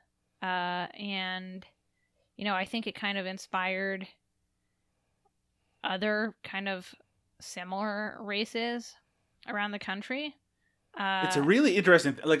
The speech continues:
Speaker 2: this culture of the idea of being able to do this seems so foreign to me at this
Speaker 1: Yeah.
Speaker 2: point. Just the idea that, because I was, I was reading all about it today because I was just very, very curious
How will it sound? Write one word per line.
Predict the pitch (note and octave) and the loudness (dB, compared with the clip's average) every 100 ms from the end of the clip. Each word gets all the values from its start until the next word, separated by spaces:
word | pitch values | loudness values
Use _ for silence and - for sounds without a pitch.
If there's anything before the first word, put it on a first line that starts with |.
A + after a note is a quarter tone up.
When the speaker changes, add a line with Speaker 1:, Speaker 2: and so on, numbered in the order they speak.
| E3 | 6
Speaker 2:
this | G#3 G3+ | 4 2
culture | - B2 C3 E3+ E3+ | 2 2 2 2 2
of | A2+ A#2 | 4 2
the | A2+ A2+ | 4 4
idea | A#2+ A2 A2 B2 | 4 2 0 0
of | A#2 A2 G2 | 0 -4 -4
being | A2+ A2+ | -4 -2
able | A2+ A#2+ | -2 -2
to | G#2+ | -4
do | F#2+ G#2 | -4 -6
this | G2+ A2+ | -4 -6
seems | - G#2 G2+ - - - - | -4 -4 -4 -8 -18 -20 -8
so | - A2+ B2 | 0 4 4
foreign | B2 A#2+ A2 G#2+ A#2+ | 2 2 2 2 0
to | - | -4
me | A2 A2 A#2+ | -4 -4 -4
at | - A3+ | -4 -4
this | A#3+ | 0
Speaker 1:
Yeah. | A3+ G#3 D#3+ | 2 2 0
Speaker 2:
point. | - _ - - - | -6 _ -20 -20 -2
Just | F3 E3+ | 0 6
the | F#3+ | 10
idea | F3 C#3 D3 | 10 10 8
that, | D3 C#3 - - | 8 6 2 0
because | G#3 G#3 - - A#2+ - - | 8 8 8 -8 -16 -8 2
I | E3+ | 8
was, | F3+ B2 | 8 8
I | D#3+ | 8
was | D#3+ | 10
reading | C3+ D#3+ C3+ | 10 10 10
all | C#3 | 8
about | A#2+ A2 A2 | 8 4 2
it | |
today | - A2 G#2 | -2 -2 -2
because | G2+ G#2+ G2 | -4 -6 -6
I | - | -4
was | A#2+ A2+ | -4 -2
just | F#3 C3+ | -2 4
very, | E3 E3+ | 6 8
very | C#3+ C3 | 6 4
curious | B2 - C3 A#2 A2 - | 2 4 4 4 0 -4